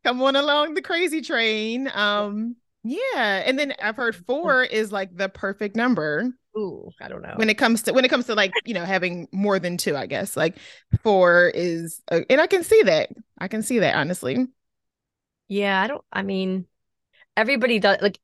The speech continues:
Speaker 2: everybody that has more than two says it doesn't matter how many more you have after two.
Speaker 1: <laughs>
Speaker 2: Everybody. I don't,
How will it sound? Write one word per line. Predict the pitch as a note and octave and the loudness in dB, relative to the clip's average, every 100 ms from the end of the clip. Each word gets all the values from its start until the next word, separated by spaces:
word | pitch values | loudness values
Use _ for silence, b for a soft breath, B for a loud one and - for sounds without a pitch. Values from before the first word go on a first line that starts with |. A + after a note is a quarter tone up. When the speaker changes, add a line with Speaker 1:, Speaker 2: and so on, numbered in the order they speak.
| - | 0
Speaker 2:
everybody | G#3 G#3 F#3+ F3 G#3 F#3+ F#3+ F#3 F3+ | 4 4 0 -4 -4 -2 -2 -2 -2
that | F3 | -2
has | F3 E3+ D#3+ | -2 -4 -4
more | E3+ E3 | -6 -4
than | D#3 | -6
two | D#3 E3 D#3 | -6 -6 -4
says | D#3+ D#3 - | -2 -2 -2
it | F3+ | -2
doesn't | G3 F3 F3 D3+ | 2 2 0 -2
matter | D#3+ D#3+ | -2 -2
how | E3 | -4
many | D#3+ D#3+ | -6 -6
more | D#3 G#2+ | -6 -6
you | D#3 | -4
have | E3+ E3+ | -4 -4
after | D3+ - D#3 | -6 -6 -2
two. | C#4+ - - | 0 -2 -4
Speaker 1:
<laughs> | A#3 | 0
Speaker 2:
Everybody. | C4+ A3+ A#3+ E3 D3+ - | 0 0 0 0 0 2
I | B3 | 2
don't, | C#4+ - | 2 0